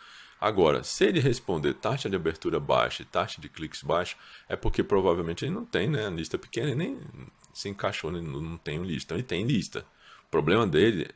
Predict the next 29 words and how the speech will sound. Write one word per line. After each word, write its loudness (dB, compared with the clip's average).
já -2
é 2
de -8
engajamento -2
de -6
lista, -6
não -10
é -4
do -4
crescimento -8
de -14
lista. -16
Ele -16
não -12
quer -4
crescer -2
a -2
lista. -12
Ele -4
tem -2
uma 0
lista -2
até -4
razoável, 0
mas -4
ele -6
quer -6
engajar -4
mais -6